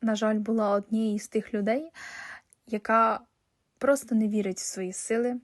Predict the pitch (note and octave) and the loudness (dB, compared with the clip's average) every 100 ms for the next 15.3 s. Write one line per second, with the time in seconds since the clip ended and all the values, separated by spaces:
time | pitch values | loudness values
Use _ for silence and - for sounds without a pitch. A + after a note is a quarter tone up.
0 | - - - G#3+ G3 G3 A#3 G#3+ A3+ - | -12 -12 -4 -2 -2 -2 0 4 2 0
1 | G3 F#3 F#3 F3+ E3+ - - - _ _ | -4 -4 -4 -6 -8 -12 -16 -20 _ _
2 | _ - A3+ A3+ B3 F#4+ _ _ _ - | _ -12 -6 0 2 0 _ _ _ -20
3 | - - - - A3+ - C4+ B3+ A#3+ C4 | -20 -18 -18 -8 -6 0 0 2 2 2
4 | B3 B3 B3 - A3 B3 C#4+ C4+ B3+ C#4+ | 0 -2 -4 -2 0 0 4 4 4 -2
5 | A3 A#3 A#3 A3+ - A#3 A3 - G#3 - | 0 0 2 -2 -2 0 -2 -2 -6 -4
6 | G#3+ - G#3 G#3 G3+ G3 G3 G3 A3+ A3 | -6 -6 -4 -2 -2 -4 -6 -6 -4 -4
7 | G3+ A#3 G#3+ G#3+ G#3 G3+ G3 F#3+ - - | -4 -6 -2 -2 -2 -4 -4 -6 -6 -10
8 | - B3 B3+ B3 C4+ - - - - B3 | 0 2 2 2 -2 -8 -20 -20 -6 -4
9 | A#3+ A3 G#3 G3+ G3+ F#3+ F3 - - _ | -2 -2 0 -2 -2 -4 -8 -12 -16 _
10 | _ _ _ _ _ _ - - C4 B3 | _ _ _ _ _ _ -14 0 2 4
11 | C4 B3+ B3+ B3 A#3+ D#4+ D#4 B3 G#3+ G#3+ | 2 2 2 2 0 -2 -2 0 0 0
12 | - C4 B3 A#3 A3+ A3 A#3 A#3 G#3 G#3 | 2 4 4 2 2 2 4 2 0 -2
13 | G3+ G3 F#3+ G3 - G#3 G#3+ A3 - G#3 | -2 -4 -4 -6 -6 -2 -2 -2 -4 -6
14 | - C#4+ D#4+ D#4 _ - - - - - | 2 2 2 -6 _ -20 -16 -12 -10 -4
15 | G#3+ G3+ F#3 | 0 0 -2